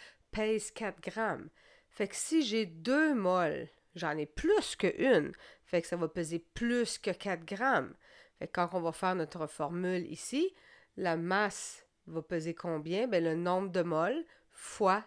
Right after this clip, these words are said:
la masse molaire. Le nombre de moles, c'est deux, ça me le disait dans la question ici. La masse molaire, c'est quatre, ça le disait dans le tableau périodique. Donc, deux moles vont peser huit grammes.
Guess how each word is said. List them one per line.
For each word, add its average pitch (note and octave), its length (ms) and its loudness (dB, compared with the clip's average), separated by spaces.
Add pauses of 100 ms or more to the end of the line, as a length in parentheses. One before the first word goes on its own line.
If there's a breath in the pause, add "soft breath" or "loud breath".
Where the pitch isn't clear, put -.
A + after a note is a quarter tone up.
(120)
la F3 180 0
masse E3+ 300 -2
molaire. F#3 460 0
Le D#3+ 100 -2
nombre E3 260 -2
de E3 80 0
moles, E3 280 0
c'est D#3 240 -4
deux, G#3+ 260 -2
ça G#3+ 140 -2
me D#3+ 120 2
le D#3 60 -2
disait D#3 180 -4
dans D#3+ 100 2
la D3+ 120 0
question D3+ 380 -6
ici. D4 400 -2 (480 loud breath)
La F3+ 120 0
masse F#3 260 -2
molaire, E3+ 360 2
c'est D#3+ 200 -8
quatre, - 320 -4
ça E3+ 180 -4
le D#3+ 60 -4
disait D#3 260 -2
dans F3 80 0
le D#3+ 60 -2
tableau D#3+ 300 -2
périodique. E3 580 -4 (420 loud breath)
Donc, F3 260 0 (200)
deux G#3 400 2
moles G#3 500 2 (140)
vont E3+ 240 -2
peser D#3+ 520 -4 (240)
huit D#3 300 -4
grammes. - 320 -8